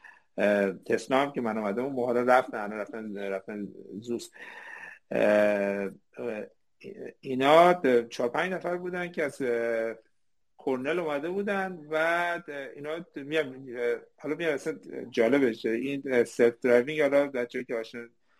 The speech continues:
داشتیم یه، یه د-، سال دو هزار اینا د-،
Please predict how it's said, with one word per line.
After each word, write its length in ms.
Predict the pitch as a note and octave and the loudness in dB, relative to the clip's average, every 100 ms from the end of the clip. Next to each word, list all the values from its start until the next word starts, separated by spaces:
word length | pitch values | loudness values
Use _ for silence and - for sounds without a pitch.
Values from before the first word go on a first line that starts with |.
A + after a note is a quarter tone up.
| _ _ - | _ _ -12
داشتیم 240 | A#2+ E3 | -8 0
یه، 180 | D#3+ C#3 | 0 4
یه 160 | D#3+ | 2
د-، 400 | E3+ D3+ C3+ B2+ B2 - - _ - C3+ B2+ | 4 2 2 0 -4 -18 -20 _ -18 -14 -10
سال 340 | D3 C#3 D#3+ | -6 -2 -2
دو 220 | C#3+ C3 | 0 0
هزار 300 | A#2+ C3+ D#3+ | 0 0 0
اینا 320 | E3 C#3+ D3+ | 0 -2 -4
د-، 580 | D#3+ C#3+ C3 A#2+ A2+ A2+ | -2 -2 0 2 0 -2